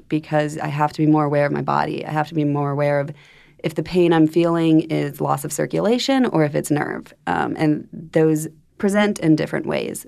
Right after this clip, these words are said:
So I have to, it, it's almost more meditative when I'm in rope because I'll feel a pain, I'll f-, analyze it, say, like, "Okay, is this dangerous?"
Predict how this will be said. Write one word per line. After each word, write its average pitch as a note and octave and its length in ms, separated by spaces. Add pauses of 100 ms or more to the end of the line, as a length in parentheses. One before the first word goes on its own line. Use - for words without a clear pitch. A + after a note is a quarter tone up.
So D#3+ 420 (840)
I F3+ 80
have F3 280
to, F#3 200
it, F3+ 160 (100)
it's F3+ 180
almost G#3+ 260
more F#3 160
meditative D3+ 720
when F2 120
I'm D#2 140
in F2+ 140
rope - 280 (500)
because F3 280
I'll D#3+ 80
feel G3 260
a F#3+ 60
pain, D3+ 580 (160)
I'll D#3 100
f-, D3+ 140 (460)
analyze E3 480
it, D3+ 140
say, D3+ 160
like, D#3+ 260
"Okay, D3+ 320
is E3 240
this F3 440 (960)
dangerous?" G#3 560